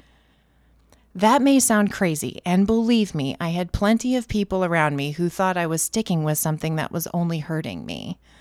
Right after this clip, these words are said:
But I had this feeling deep inside me that staying in my high-intensity job that I had previously deemed the reason for my suffering and failing health was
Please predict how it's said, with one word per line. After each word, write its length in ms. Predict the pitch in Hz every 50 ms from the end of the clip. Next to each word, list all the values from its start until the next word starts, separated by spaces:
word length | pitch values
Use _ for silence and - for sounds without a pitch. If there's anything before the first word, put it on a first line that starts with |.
| _ _ _ _ _ _ _ _ _ _ _ _ _ _ _ _ _ _ _ _ _ _ -
But 100 | 220 214
I 120 | 220 233
had 380 | 226 - - 233 247 277 277 262
this 220 | 285 269 262 -
feeling 560 | - _ - 254 233 220 202 180 170 170 165 - -
deep 260 | 220 220 262 277 - -
inside 600 | 254 247 254 247 - - - 240 247 254 240 190
me 360 | 180 165 147 - 135 160 180 - - - - - - _
that 220 | - 196 196 -
staying 480 | - - - - 240 254 285 294 285 262
in 100 | 240 220
my 160 | 208 208 202
high-intensity 960 | 185 - - 220 240 269 269 262 240 226 - 240 233 220 - 226 202 202 196
job 440 | 185 - 196 185 165 156 160 160 -
that 100 | - 175
I 160 | 185 185 196
had 200 | 185 185 180 180
previously 840 | - - - - 233 247 262 277 285 294 285 262 - - 254 247 233 220
deemed 400 | 208 - 226 208 196 185 180 -
the 220 | - - 196 180
reason 500 | 175 196 202 214 214 190 180 160 147 156
for 160 | - - 175
my 160 | 170 160 160
suffering 580 | 160 - - 208 202 196 - 180 170 165 156 156
and 120 | 160 160
failing 380 | - - 185 185 185 180 180 180
health 520 | 175 170 156 - - - - - - - _ - - - - - _ _ _ _ _ _ _ _ _ _ _ _ _ _ _ - -
was 220 | 214 214 208 -